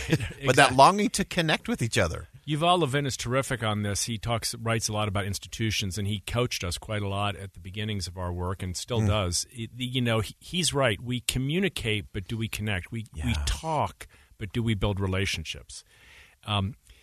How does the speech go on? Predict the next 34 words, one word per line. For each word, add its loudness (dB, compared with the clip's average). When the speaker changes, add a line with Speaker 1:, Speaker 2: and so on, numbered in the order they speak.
Speaker 2:
it's, -2
it's 2
a 6
different 0
art 0
form, -8
right? 0
Speaker 1:
Yeah. -4
Speaker 2:
So 0
when, 2
when 0
in 2
this 4
book, -4
when -4
you -4
have, -4
uh, -8
Bishop -2
T -6
D -4
Jakes -4
talk -6
about -8
pain, -2
Speaker 1:
Yeah. -8
Speaker 2:
he, -6
he -12
says, 2
you -2
know, -2
pain, 2
uh, -8
uh, -8